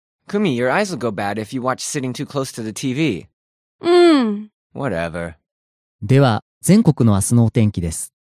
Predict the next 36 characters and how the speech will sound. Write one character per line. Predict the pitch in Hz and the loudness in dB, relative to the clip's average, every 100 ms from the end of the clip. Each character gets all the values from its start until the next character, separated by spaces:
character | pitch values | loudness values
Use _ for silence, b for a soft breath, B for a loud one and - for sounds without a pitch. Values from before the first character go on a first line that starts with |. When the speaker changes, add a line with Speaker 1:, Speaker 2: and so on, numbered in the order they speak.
| _ _ | _ _
Speaker 1:
Here's | 190 247 240 | 0 0 0
tomorrow's | 147 131 139 123 | -2 0 0 -2
national | 117 120 151 151 | -4 -4 -4 -4
weather | 190 160 | -4 -4
forecast. | 107 95 98 80 - - _ _ _ _ - | -8 -8 -10 -12 -14 -20 _ _ _ _ -6
Speaker 3:
明 | 110 | -4
日 | - 175 | 0 2
は | 143 107 _ | 2 0 _
日 | 110 123 | 0 4
本 | 185 | 6
付 | 208 - | 4 0
近 | 175 143 | 2 4
を | 104 98 | 4 2
覆 | 92 | 0
う | 90 | -2
高 | - 135 | 0 0
気 | - | 0
圧 | 135 - 95 | -2 0 -2
の | |
影 | 87 | -2
響 | 82 82 80 | -4 -8 -6
で、 | 85 80 _ _ _ | -8 -12 _ _ _
晴 | - 127 | -2 0
れ | 160 | 2
る | |
と | 127 104 | 0 0
こ | 104 | 0
ろ | 95 | 0
が | 80 - | -4 0
多 | 123 139 | 2 4
い | |
見 | 104 | 2
込 | 90 78 | -4 -6
み | 78 | -6
で | 78 | -8
す。 | - | -12